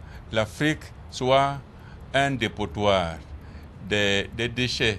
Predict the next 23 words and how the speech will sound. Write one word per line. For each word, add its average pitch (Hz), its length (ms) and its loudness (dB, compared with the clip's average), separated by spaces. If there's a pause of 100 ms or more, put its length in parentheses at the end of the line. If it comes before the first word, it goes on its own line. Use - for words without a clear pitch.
(140)
toxiques, 139 520 -4 (480)
des 110 120 4
déchets 107 400 0
toxiques 123 420 -2
spirituels 156 840 2 (400)
et 123 80 -2
de 127 100 2
tout 170 200 0
ce - 140 0
qui 147 580 2
continuerait 127 800 4 (520)
à 104 120 4
pourrir 151 520 2
l'Afrique. 90 380 -4 (800)
Nous 156 120 2
devons 190 640 6 (140)
considérer 135 600 4
les 120 220 2
Africains 123 680 2 (180)
avec 131 400 2 (480)
beaucoup 143 220 0
de 135 100 2
dignité. 104 840 2